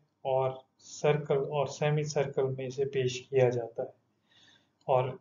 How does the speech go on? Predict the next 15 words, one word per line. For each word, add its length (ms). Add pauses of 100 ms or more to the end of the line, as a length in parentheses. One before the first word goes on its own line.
इस 360
नृत्य 440
की 160
खासियत 540
यह 140
है 120 (580)
कि 100
इसमें 440 (460)
किसी 320
भी 160 (320)
प्रकार 400
का 140
संगीत 600 (720)
अवैध 420
है। 200